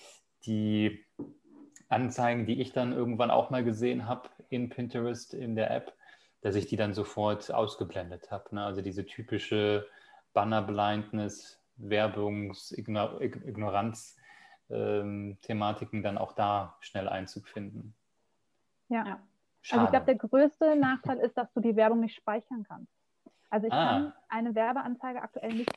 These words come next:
Speaker 2: pinnen. Also selbst wenn sie mir gefällt, ist sie danach
Speaker 1: Okay.
Speaker 2: weg.
Speaker 1: Ach,
Speaker 2: Und
Speaker 1: ja, okay,
Speaker 2: das ist
Speaker 1: also
Speaker 2: zum Beispiel
Speaker 1: dann
Speaker 2: bei Instagram ja anders, ne? Wenn du einen ges-, äh, gesponserten
Speaker 1: bei
Speaker 2: Beitrag
Speaker 1: Facebook,
Speaker 2: siehst, den
Speaker 1: LinkedIn
Speaker 2: kannst
Speaker 1: ist es
Speaker 2: du
Speaker 1: auch anders,
Speaker 2: speichern.
Speaker 1: ja. Ja,
Speaker 2: Und bei
Speaker 1: okay.
Speaker 2: Pinterest nicht.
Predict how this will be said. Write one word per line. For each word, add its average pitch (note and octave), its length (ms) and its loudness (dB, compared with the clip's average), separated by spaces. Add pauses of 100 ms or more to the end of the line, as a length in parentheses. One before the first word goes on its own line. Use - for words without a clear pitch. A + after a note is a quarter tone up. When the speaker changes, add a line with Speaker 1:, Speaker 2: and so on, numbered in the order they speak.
Speaker 2:
pinnen. C4 300 0
Also G#3+ 200 -2
selbst A#3 240 -4
wenn C4 200 -2
sie D4 80 0
mir D4 140 -2
gefällt, A#3+ 540 -4 (260)
ist B3 180 -2
sie C#4+ 80 -2
danach B3 240 -2
Speaker 1:
Okay. C3 160 2
Speaker 2:
weg. - 120 -2 (480)
Speaker 1:
Ach, B2+ 140 2 (220)
Speaker 2:
Und A3+ 140 0
Speaker 1:
ja, B2+ 60 8
okay, B2+ 140 6
Speaker 2:
das A2 80 10
ist - 60 2
Speaker 1:
also B3+ 120 6
Speaker 2:
zum - 60 8
Beispiel A#2 200 4
Speaker 1:
dann A#3+ 100 6
Speaker 2:
bei A#3 120 4
Instagram C#4 520 2
ja C#4 160 2
anders, D4+ 360 -2
ne? G#3 140 -4
Wenn C4 100 0
du B3+ 60 0
einen A#3+ 100 0
ges-, A#3+ 140 -4 (260)
äh, A3 40 -2
gesponserten A#3 480 -2
Speaker 1:
bei A#3 100 -2
Speaker 2:
Beitrag G3+ 120 2
Speaker 1:
Facebook, - 360 2
Speaker 2:
siehst, - 40 0
den A2 60 2
Speaker 1:
LinkedIn B3 280 2
Speaker 2:
kannst - 160 -6
Speaker 1:
ist C4+ 40 -2
es C4+ 40 -2
Speaker 2:
du - 80 -8
Speaker 1:
auch - 80 -2
anders, C4 340 -4
Speaker 2:
speichern. - 320 -12 (140)
Speaker 1:
ja. C3 80 -4
Ja, - 20 -2
Speaker 2:
Und G3+ 60 -2
bei - 60 -2 (100)
Speaker 1:
okay. C3+ 140 8
Speaker 2:
Pinterest B3+ 320 -4
nicht. D4+ 200 -8